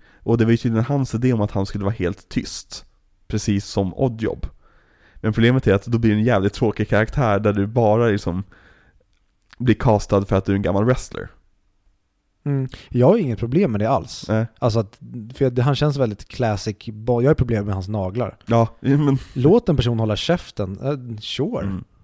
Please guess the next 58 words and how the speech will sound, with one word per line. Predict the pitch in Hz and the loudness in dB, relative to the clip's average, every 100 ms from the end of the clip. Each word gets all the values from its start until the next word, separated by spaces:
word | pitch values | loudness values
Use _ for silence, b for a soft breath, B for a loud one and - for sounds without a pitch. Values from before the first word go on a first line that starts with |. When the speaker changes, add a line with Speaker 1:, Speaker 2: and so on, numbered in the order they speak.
| _ | _
Speaker 2:
Men | 143 139 135 131 123 123 120 98 B B | 0 2 2 0 -4 -8 -14 -16 B B
Speaker 1:
Men | - | 0
det | 147 | 0
skulle | - 151 | 2 2
ju | |
vara | 147 | 0
kul | - 147 139 | 2 4 4
att | 135 131 | 2 2
ge, | 131 127 | 0 0
att | 127 - | -4 0
han | 143 135 | 0 0
får | - 123 | -2 0
ge | 120 | 0
lite | 117 135 113 113 | 0 -2 0 0
av | |
en | 117 | 0
förklaring | 117 - 135 120 | -4 0 0 0
till | 110 | 0
varför | 120 120 - | 0 0 -2
han | 110 104 | -4 -2
är | 110 | -2
värdig | 113 107 107 117 | 0 -2 -2 -4
uppfö-, | - - 120 110 | -4 -6 -6 -6
upp-, | - 127 - | -8 -8 -4
uppföljare | 120 - - - 123 107 101 | -6 -6 -18 -2 0 2 -2
till | - 104 104 - | -4 -6 -6 -10
den | 123 - 113 - 110 | -12 -6 -6 -6 -2
Big | 113 113 | -2 -2
Boss, | 120 117 - | -6 -6 -8
liksom. | 87 73 - - b b b b b b b b _ | -6 -8 -12 -18 b b b b b b b b _
Speaker 2:
För | - | -12
att | - | -10
han | |
är | 92 | -8
stark. | - - - 95 98 | -10 -12 -8 -10 -4
Speaker 1:
Ja, | 113 | -4
för | 117 | -2
att | 113 | 0
han | 117 | 0
kunde | 113 117 | 0 0
mosa | 113 123 123 117 123 | 0 -2 -2 0 -2
någons | 110 101 - | -2 -4 0
ögon. | 117 104 113 107 104 - _ | 2 2 0 -4 -6 -12 _
Det | 104 139 | -6 0
kan | |
Speaker 2:
Mm. | 131 | 4
Speaker 1:
jag | 123 123 | 6 6
göra | 117 | 6
med | 113 | 6
mina | 123 117 123 | 4 4 0
tummar. | - 107 95 98 | 0 -2 0 0
Jag | 104 | 0
har | |
inte | 120 - 107 | 0 -4 -4
silvernaglar | - 113 101 104 107 98 107 | -4 -6 -2 0 0 -2 -2
på | |
mina | 110 104 | -2 -4
tummar. | - 98 85 69 | -4 -4 -4 -6